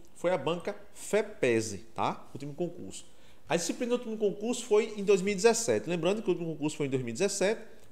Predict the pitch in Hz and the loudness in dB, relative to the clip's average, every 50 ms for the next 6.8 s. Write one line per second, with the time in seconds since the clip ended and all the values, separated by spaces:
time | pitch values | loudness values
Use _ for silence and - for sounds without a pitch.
0 | - - 202 196 139 107 - - - - - - - 226 202 - - 220 175 180 | -4 0 2 2 2 2 -2 -4 -10 -16 -16 -6 -4 -4 -2 -2 0 4 6 6
1 | 208 254 247 - - - - - - - - - - - - 143 156 175 - - | 6 6 2 -2 -6 -10 -12 -14 -14 -14 -16 -16 -14 -12 -10 -8 -8 -8 -10 -14
2 | - - - - - - - 175 165 - 156 123 113 120 143 170 196 202 - - | -14 -14 -14 -16 -14 -10 -10 -6 -2 0 0 0 0 -2 -2 0 -2 -2 -6 -10
3 | 233 220 - - - - - - 143 147 156 147 - - 151 135 120 120 131 156 | -12 -12 -12 -14 -14 -14 -10 -8 -4 -2 -2 -2 -2 -2 -4 -2 0 2 2 2
4 | 185 202 202 - - - - - - - 156 143 127 123 123 135 156 185 214 220 | 2 0 -2 -6 -10 -12 -14 -8 -2 0 0 0 2 0 0 0 0 0 -2 -4
5 | 214 - - 139 151 180 220 214 - - - - - - 170 175 175 - - - | -6 -6 -6 -4 -4 -4 -4 -6 -10 -12 -14 -8 -4 -2 0 0 0 -2 -2 0
6 | 175 190 180 - - - - - 202 196 156 117 98 92 82 | 0 0 -2 -6 -10 -8 -4 -4 -4 -2 -2 -2 -2 -2 -4